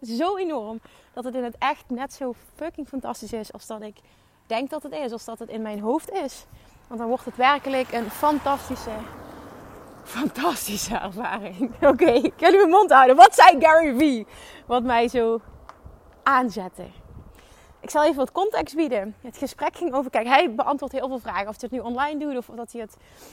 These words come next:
eh, op een groot podium doet. Hij beantwoordt superveel vragen. Dus hij coacht eigenlijk superveel mensen. En hij heeft ook een, eh, een T V-show, Ask Gary Vee. Staat op YouTube. Het is gewoon echt geweldig wat die man doet. Het, het zet me zelfs aan denken dat ik denk van, weet je, ik vind het zo tof om te doen. Ik vind het ook zo, zo tof om mensen te helpen. En als ik,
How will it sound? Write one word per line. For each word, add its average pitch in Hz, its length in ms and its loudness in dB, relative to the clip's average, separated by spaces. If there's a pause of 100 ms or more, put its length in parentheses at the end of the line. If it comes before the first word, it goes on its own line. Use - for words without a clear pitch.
eh, 240 180 -4
op 220 80 -4
een 233 60 -8
groot 269 220 -2
podium 311 380 -4
doet. 254 160 -6
Hij 247 140 -8
beantwoordt 240 380 -6
superveel 269 380 -8
vragen. 202 200 -4
Dus 226 100 -8
hij 277 160 -6
coacht 247 300 -2
eigenlijk 180 320 -14
superveel 185 400 -16
mensen. 180 360 -18
En - 160 -18
hij 214 160 -12
heeft 226 180 -12
ook 226 180 -8
een, 208 160 -10
eh, 196 180 -10
een 208 60 -10
T - 60 -16
V-show, 294 480 -4
Ask 214 240 -4
Gary 220 280 -6
Vee. 311 300 -2
Staat 214 180 -10
op 214 140 -10
YouTube. 277 360 -6
Het - 100 -20
is 240 80 -18
gewoon 294 160 -10
echt 233 160 -6
geweldig 196 460 -4
wat 175 140 -12
die 190 80 -14
man 175 180 -12
doet. 175 220 -14 (440)
Het, - 140 -16
het - 160 -14
zet 247 140 -8
me 254 80 -4
zelfs 247 240 -4
aan 233 100 -6
denken 240 280 -2
dat 240 80 -4
ik 226 100 -4
denk 226 200 -6
van, 233 160 -10
weet 220 180 -6
je, - 60 -8
ik 220 60 -10
vind 247 160 -10
het 226 240 -10
zo 247 260 -4
tof 262 200 -4
om 247 80 -8
te 247 100 -10
doen. 233 100 -8
Ik 220 100 -10
vind 240 120 -12
het 254 100 -6
ook - 80 -12
zo, 262 340 -8
zo 311 160 -6
tof 302 240 -8
om 262 80 -6
mensen 226 320 -8
te - 60 -16
helpen. 202 320 -10
En 214 60 -8
als 226 120 -12
ik, 262 180 -8